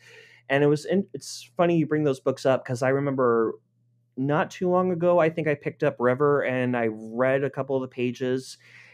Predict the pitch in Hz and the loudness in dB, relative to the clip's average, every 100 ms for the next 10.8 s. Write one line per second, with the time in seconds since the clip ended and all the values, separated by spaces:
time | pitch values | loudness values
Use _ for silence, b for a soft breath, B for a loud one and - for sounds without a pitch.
0 | B - 135 139 143 139 127 139 - 135 | B -2 0 2 2 0 -2 -4 -4 -4
1 | 127 143 131 120 - 120 120 - _ - | -4 -2 -2 -2 0 2 2 -2 _ -10
2 | 120 147 143 131 - 117 110 113 107 143 | -4 -2 -2 -4 -4 -2 -2 -2 -2 0
3 | 151 151 147 135 _ _ _ _ _ - | 2 4 4 2 _ _ _ _ _ -4
4 | 160 156 135 120 139 151 131 127 135 135 | -2 -2 -4 -2 0 0 0 -2 -2 -2
5 | 127 123 - 120 - 101 - - 127 113 | -4 -4 -4 -4 -6 -12 -10 -8 -8 -6
6 | 117 107 98 101 101 - 104 - 98 98 | -4 -4 -4 -6 -6 -6 -10 -6 -6 -6
7 | 80 85 82 123 135 123 110 - 113 104 | -6 -6 -6 -2 0 0 -4 -6 -8 -6
8 | 104 104 - 98 - 104 - 107 101 107 | -6 -6 -8 -8 -8 -8 -2 -2 -2 -2
9 | 98 98 98 101 - - 107 101 98 101 | -2 -2 -4 -10 -12 -8 -6 -6 -8 -10
10 | - 101 - 101 - 101 101 - | -4 -4 -2 -6 -6 -4 -4 -4